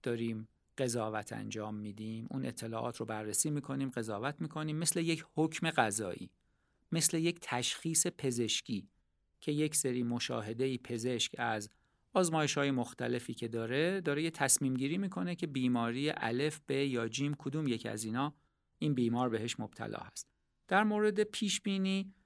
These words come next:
مسئله پیچیده است به دلیل اینکه به زبان انگلیسی میگه ما یک objective ignoranceی داریم، یک غفلتی داریم و اون غفلت، غفلت ذهنی ماست. اینجا objective بودن بیشتر به معنای اینه که تو ذهن ما نسبت به این غفلت داریم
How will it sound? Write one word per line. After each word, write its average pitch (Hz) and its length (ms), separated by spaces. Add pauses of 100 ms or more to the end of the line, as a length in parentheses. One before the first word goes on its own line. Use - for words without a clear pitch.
(100)
مسئله 135 480
پیچیده 143 520
است 185 200
به 165 80
دلیل 147 440
اینکه 180 720 (400)
به 135 140
زبان 127 360
انگلیسی 127 520
میگه 170 260
ما 175 160
یک 180 160
objective 131 600
ignoranceی 127 760
داریم، 107 300
یک 147 180 (100)
غفلتی 135 680
داریم 107 440 (500)
و 147 40
اون 185 180
غفلت، 147 760
غفلت 160 640
ذهنی 139 680
ماست. 143 340
اینجا 127 340
objective 123 380
بودن 123 380
بیشتر 139 260
به 139 100
معنای 127 320
اینه 143 140
که 139 100
تو - 140
ذهن 139 400
ما 139 180
نسبت 139 440
به 123 80
این 127 200
غفلت 135 460
داریم 175 260